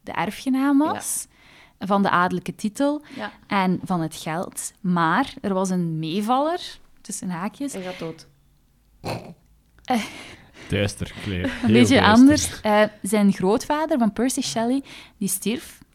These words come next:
Speaker 1: op dat moment en die liet tweehonderdtwintigduizend pond achter.
Speaker 2: Oké.
Speaker 1: Wat
Speaker 3: Een
Speaker 1: in die
Speaker 3: aanzienlijk
Speaker 1: tijd,
Speaker 3: bedrag voor die
Speaker 1: eh,
Speaker 3: tijd.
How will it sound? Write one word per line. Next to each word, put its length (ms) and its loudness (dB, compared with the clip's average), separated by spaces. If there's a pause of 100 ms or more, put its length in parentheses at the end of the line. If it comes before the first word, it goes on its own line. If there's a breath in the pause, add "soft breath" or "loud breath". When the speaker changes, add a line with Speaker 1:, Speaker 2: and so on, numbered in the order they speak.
Speaker 1:
op 60 -2
dat 100 0
moment 440 2
en 140 2
die 100 2
liet 300 -2
tweehonderdtwintigduizend 1040 -2
pond 340 -6
achter. 720 -14 (440)
Speaker 2:
Oké. 200 -14
Speaker 1:
Wat 1500 -4
Speaker 3:
Een 80 -2
Speaker 1:
in 60 4
die 140 2
Speaker 3:
aanzienlijk 500 4
Speaker 1:
tijd, 0 -
Speaker 3:
bedrag 380 2
voor 120 2
die 100 2
Speaker 1:
eh, 80 -2
Speaker 3:
tijd. 340 -4